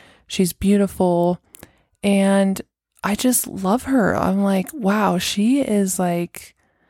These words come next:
she's just one of those women that, like, you wanna be when you <laughs> grow up." And I'm thirty-one years old, and I, I'm still saying things like that. But anyway, um, I really, I really love chatting with her. She,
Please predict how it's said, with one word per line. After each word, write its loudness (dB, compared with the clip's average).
she's 0
just -2
one 2
of 2
those 0
women 4
that, -4
like, -2
you -4
wanna 2
be 0
when 2
you 0
<laughs> -6
grow 4
up." -4
And 4
I'm 2
thirty-one 2
years 0
old, 2
and 0
I, 0
I'm -2
still -4
saying -2
things -4
like -4
that. -4
But -2
anyway, 2
um, 0
I -2
really, 2
I -6
really 2
love 0
chatting -2
with 0
her. 0
She, 0